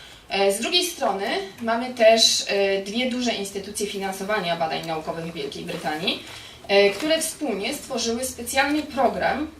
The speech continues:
e, finansowania badań naukowych w dziedzinie nauczania wspomaganego nowoczesnymi technologiami, em,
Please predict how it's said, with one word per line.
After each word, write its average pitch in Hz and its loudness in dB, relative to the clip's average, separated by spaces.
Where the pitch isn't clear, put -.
e, 196 -4
finansowania 202 -2
badań 175 0
naukowych 165 -6
w 185 -14
dziedzinie 180 -8
nauczania 202 -2
wspomaganego 180 -6
nowoczesnymi 185 -8
technologiami, 170 -6
em, 190 0